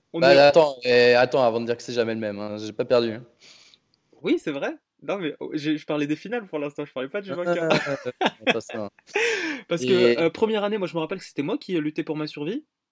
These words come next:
Speaker 1: J'avais fini en, en loser bracket.
Speaker 2: Ouais.
Speaker 1: Euh, et c'est Aptine qui a remporté la, la première, euh, la première année. Toi, t'es tenant du titre parce que t'as gagné l'année dernière. Et pour le coup, bah, moi, je pense être allé en playoff aussi, Aptine aussi. Et, euh, et cette année, euh,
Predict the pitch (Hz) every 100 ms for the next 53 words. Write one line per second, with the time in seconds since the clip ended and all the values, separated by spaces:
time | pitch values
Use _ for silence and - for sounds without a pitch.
0 | _ 127 127 127 147 147 143 123 120 113
1 | 120 123 131 135 127 127 226 - _ _
2 | _ _ - - - _ _ 123 120 120
3 | 113 113 113 110 113 - _ 131 120 120
4 | - 113 - 240 214 165 139 143 135 160
5 | 135 127 120 117 110 - 135 127 120 117
6 | 113 120 - 117 110 156 214 160 139 123
7 | 143 143 143 - 147 - - - 107 123
8 | 123 117 113 113 127 123 _ _ _ -
9 | - 123 123 156 139 117 123 143 - _
10 | _ _ 156 160 151 143 127 127 127 -
11 | 110 202 254 147 - 123 - 214 _ _
12 | _ _ _ _ _ _ _ _ _ _
13 | 131 123 117 110 107 107 - - 120 110
14 | 165 185 117 104